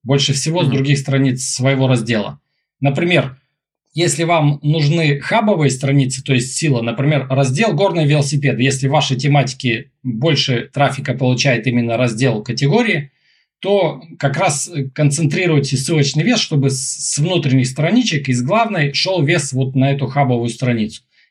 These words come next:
Speaker 1: Если же вам вес основной нужен на внутренних страницах каких-то определённых моделей велосипедов,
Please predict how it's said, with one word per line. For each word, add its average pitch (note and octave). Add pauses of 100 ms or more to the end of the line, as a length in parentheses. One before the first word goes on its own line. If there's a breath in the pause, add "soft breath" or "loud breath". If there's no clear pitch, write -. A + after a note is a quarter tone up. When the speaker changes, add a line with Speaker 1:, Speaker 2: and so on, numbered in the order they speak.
Speaker 1:
Если F3
же D#3+
вам D#3+
вес D#3
основной C#3+
нужен C3
на B2+ (280 soft breath)
внутренних F3
страницах C#3+
каких-то C#3
определённых C3+
моделей C3
велосипедов, G#2+